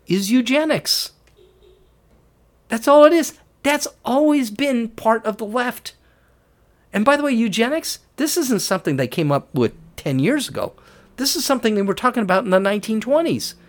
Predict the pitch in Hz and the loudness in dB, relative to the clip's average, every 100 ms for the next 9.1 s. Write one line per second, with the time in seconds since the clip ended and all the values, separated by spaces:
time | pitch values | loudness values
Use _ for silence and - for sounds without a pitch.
0 | - - - 214 202 220 190 202 262 277 | -20 -18 -2 0 0 -2 -2 2 2 2
1 | 254 - - 202 208 208 202 226 240 233 | 0 -2 0 2 4 4 2 0 -2 -6
2 | - 302 339 277 - - - - - - | -4 0 2 2 -4 -16 -18 -20 -20 -20
3 | - - - - - - - - - - | -20 -20 -20 -20 -20 -20 -20 -20 -20 -20
4 | - - - 262 302 - 165 - - 247 | -4 -4 0 2 2 2 -2 -2 2 2
5 | 269 247 - 240 240 - 143 135 220 269 | 2 -2 0 -2 0 -2 0 2 0 2
6 | 247 226 214 202 233 226 160 87 - - | 0 0 -2 -2 0 0 0 -6 -12 -16
7 | - 240 262 247 240 262 160 - - - | 0 0 0 -2 0 0 -2 -4 -12 -20
8 | - 254 254 254 269 - - 233 247 254 | -4 -2 0 0 -2 -2 -2 2 2 2
9 | 262 | -2